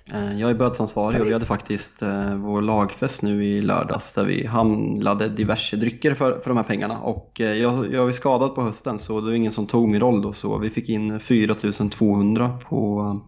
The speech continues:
på våren. Eh, så det är, det är lite skillnad, kontraster.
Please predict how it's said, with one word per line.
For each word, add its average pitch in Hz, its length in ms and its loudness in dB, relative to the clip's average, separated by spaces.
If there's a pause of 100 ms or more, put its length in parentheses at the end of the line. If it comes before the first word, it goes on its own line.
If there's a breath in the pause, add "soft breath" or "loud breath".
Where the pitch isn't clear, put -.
(540 loud breath)
på - 80 4
våren. 120 380 6 (300)
Eh, 101 200 -6
så - 140 -6
det 123 80 2
är, 139 80 2
det 151 60 2
är 139 80 0 (100)
lite 202 120 2
skillnad, 120 220 2 (160)
kontraster. 147 440 -4